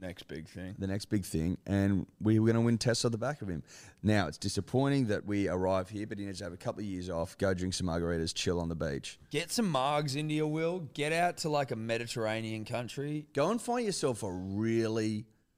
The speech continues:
Speaker 2: top-tier beach chair.
Speaker 1: Yeah.
Speaker 2: One that you know is honest and true.
Speaker 1: Dude, one that, one that also doesn't hold moisture, one that, like, you're able to get from in the Mediterranean oceans
Speaker 2: Yep.
Speaker 1: back to the beach chair, and
Speaker 2: Mm.
Speaker 1: then you're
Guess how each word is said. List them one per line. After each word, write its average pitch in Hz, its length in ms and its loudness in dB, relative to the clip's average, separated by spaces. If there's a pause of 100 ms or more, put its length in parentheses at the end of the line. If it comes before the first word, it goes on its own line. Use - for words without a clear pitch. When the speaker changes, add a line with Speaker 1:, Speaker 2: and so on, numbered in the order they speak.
(280)
Speaker 2:
top-tier - 800 -2
beach 82 420 -8
chair. 64 460 -6
Speaker 1:
Yeah. 107 260 -2 (380)
Speaker 2:
One 139 240 2
that 170 120 -2
you 131 100 2
know 113 200 2
is 98 140 -2 (120)
honest 117 380 -2
and 92 120 0
true. 101 600 4
Speaker 1:
Dude, 139 300 2
one 156 300 0
that, 147 160 0
one 151 180 2
that 160 100 2
also 143 240 2
doesn't 131 340 0
hold 113 300 0
moisture, 131 560 -2
one 131 260 0
that, 127 100 -2
like, 120 220 0
you're 131 80 0
able 127 160 2
to 123 80 -4
get 113 320 -4
from 117 220 -10
in 143 400 -4 (180)
the 120 80 -6
Mediterranean 117 760 -2
oceans 110 600 -6 (160)
Speaker 2:
Yep. 92 180 -6 (100)
Speaker 1:
back 123 380 -4
to 113 540 -2 (340)
the 113 100 -2
beach 107 460 -2
chair, 101 460 0
and 107 160 0
Speaker 2:
Mm. - 20 -2
Speaker 1:
then 107 200 -4
you're 101 180 -4